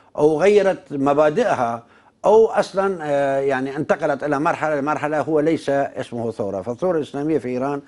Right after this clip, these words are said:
أتصور بما أنجز من استقلالية في الرأي والفكر والتحدي لكثير من الأمور التي كانت تريد أن تفرض عليها،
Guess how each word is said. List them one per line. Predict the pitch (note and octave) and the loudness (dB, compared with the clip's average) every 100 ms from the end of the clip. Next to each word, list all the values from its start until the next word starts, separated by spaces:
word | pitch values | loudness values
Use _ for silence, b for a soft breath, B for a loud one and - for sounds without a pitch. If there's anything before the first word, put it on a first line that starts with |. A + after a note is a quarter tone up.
| B B B | B B B
أتصور | - C3 E3+ F3 D#3+ | -6 -4 -2 0 0
بما | F#3+ F#3 | 0 0
أنجز | F3 A3+ E3+ B2+ A#2 | 0 2 4 2 0
من | C#3 E3+ | -4 -4
استقلالية | C#3+ - C3 C#3 D3 F3 C#3 A2 | -6 -4 -2 0 0 2 0 0
في | |
الرأي | C3+ C#3 C#3+ B2+ | -2 -2 -2 -2
والفكر | B2 G#2+ D#3 C3 A2+ | -2 -4 -6 -4 -2
والتحدي | C3 D3 D3+ - - - C#3 - D#3+ G#3+ F3 C#3+ | 2 2 2 -2 -20 -6 -4 -2 -2 -2 -2 -4
لكثير | C3 D3 C3 A3 | -2 -2 0 0
من | F#3 D3+ | 2 0
الأمور | C#3+ D3 B2+ C#3+ C#3+ | -2 -4 -4 -2 0
التي | C#3 C3+ C#3+ | 0 -2 -2
كانت | C#3+ D3 C3 | -2 -2 -2
تريد | D3+ F#3+ F3 | 0 2 2
أن | C#3 | 0
تفرض | D3+ B2+ B2 B2+ | -4 -4 -4 -4
عليها، | C#3 C3+ D#3 | -2 0 -2